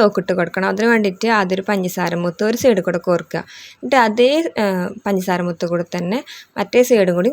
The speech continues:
കോർത്തെടുക്കുക. പിന്നെ ഇങ്ങനെ കോർത്ത്, കോർത്തൊക്കെ എടുക്കുമ്പോൾ കെട്ടിട-, കെട്ട് കുടുങ്ങാതെ നോക്കണം ട്ടോ. കെട്ട് കുടുങ്ങിയാൽ ആകെ പ്രശ്നമാകും. അപ്പോൾ ശ്രദ്ധിച്ചിട്ട് വേണം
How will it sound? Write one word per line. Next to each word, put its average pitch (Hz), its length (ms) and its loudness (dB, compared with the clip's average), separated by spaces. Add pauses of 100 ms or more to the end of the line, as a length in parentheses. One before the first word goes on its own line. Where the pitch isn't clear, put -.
കോർത്തെടുക്കുക. 170 640 0 (520)
പിന്നെ 285 160 0
ഇങ്ങനെ 311 220 4
കോർത്ത്, 262 300 2 (200)
കോർത്തൊക്കെ 220 460 2
എടുക്കുമ്പോൾ 208 420 0 (140)
കെട്ടിട-, 214 480 0
കെട്ട് 208 260 -2 (100)
കുടുങ്ങാതെ 190 480 0
നോക്കണം 180 420 -4
ട്ടോ. 170 160 -6
കെട്ട് 170 180 -6
കുടുങ്ങിയാൽ 190 360 -4 (760)
ആകെ 175 260 0
പ്രശ്നമാകും. 180 540 -2
അപ്പോൾ 190 160 -2 (260)
ശ്രദ്ധിച്ചിട്ട് 175 540 -4
വേണം 185 160 0